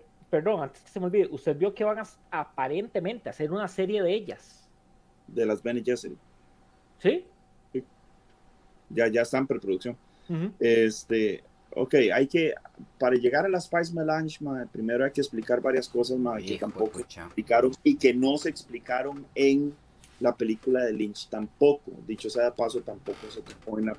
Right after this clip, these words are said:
Speaker 2: semina-, la miniserie de Sci-Fi. ¿Por qué este detalle que es tan importante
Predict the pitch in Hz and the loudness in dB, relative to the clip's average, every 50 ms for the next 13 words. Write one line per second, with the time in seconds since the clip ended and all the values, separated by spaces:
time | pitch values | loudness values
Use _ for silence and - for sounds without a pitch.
0 | - - - - - 107 107 104 101 98 98 90 - - 90 104 101 101 104 98 | -12 -20 -12 -6 -4 -4 -4 -4 -4 -4 -4 -4 -4 -4 -4 -6 -6 -6 -8 -12
1 | 98 92 - 98 98 104 113 113 107 101 98 92 - 107 107 110 - - 123 127 | -10 -4 -2 -2 0 2 2 4 4 2 0 -2 -2 -4 -6 -6 -2 0 0 2
2 | 113 - - - - - - - - - - - - 147 151 143 143 - - 160 | 0 0 -4 -14 -20 -20 -20 -20 -20 -20 -18 -2 4 6 6 6 6 2 4 4
3 | 160 180 180 175 170 175 - - 180 165 165 156 - - 170 165 151 135 110 - | 6 6 6 4 2 -2 -4 -2 -2 -2 -2 -2 -2 -2 -2 -2 -2 -2 -6 -6
4 | - 120 120 - 147 147 143 147 143 - 135 131 - - 156 151 147 - - - | -6 -10 -8 -6 -6 -8 -6 -8 -12 -12 -12 -12 -8 -6 -6 -6 -6 -8 -16 -20